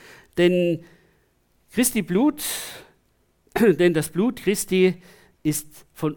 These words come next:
unvergleichlich großer Wirkung, ein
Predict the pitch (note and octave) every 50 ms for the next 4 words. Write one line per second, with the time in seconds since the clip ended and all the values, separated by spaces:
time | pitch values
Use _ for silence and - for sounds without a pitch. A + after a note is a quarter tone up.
0 | - - - A3 C4 C#4+ B3+ - - F#3 - - D#3+ D#3+ D#3+ E3+ D#3+ - F3+ F3
1 | - - - E3 F3 F#3+ - F3 D#3 C#3+ D3+ D#3 F3+ F3 - F3+ F3 E3+ F3+ F3+
2 | - - _ _ _ _ _ _ _ _ _ _ _ _ _ _ _ _ _ _
3 | _ _ _ _ _ _ _ - B2+ C3